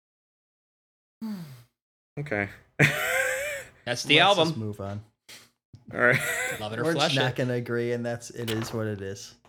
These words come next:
Speaker 2: You don't agree that my, but that, that, that
Speaker 3: I
Speaker 2: would have
Speaker 3: think
Speaker 2: added
Speaker 3: those
Speaker 2: more
Speaker 3: aren't
Speaker 2: to the
Speaker 3: bad
Speaker 2: song?
Speaker 3: ideas, but I don't mind the re-, repetition.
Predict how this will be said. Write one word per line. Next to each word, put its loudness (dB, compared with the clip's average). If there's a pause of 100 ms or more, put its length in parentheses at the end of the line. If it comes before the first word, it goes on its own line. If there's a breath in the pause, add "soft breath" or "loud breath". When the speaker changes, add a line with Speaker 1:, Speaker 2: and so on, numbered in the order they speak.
(200)
Speaker 2:
You 6
don't 10
agree 6
that 6
my, 6
but 4
that, 4
that, 4
that 6
Speaker 3:
I 6
Speaker 2:
would 6
have 6
Speaker 3:
think 4
Speaker 2:
added 12
Speaker 3:
those 0
Speaker 2:
more 6
Speaker 3:
aren't 6
Speaker 2:
to -2
the 6
Speaker 3:
bad 6
Speaker 2:
song? 4
Speaker 3:
ideas, 0
but -2
I 6
don't 4
mind 0
the -2
re-, 0
repetition. -4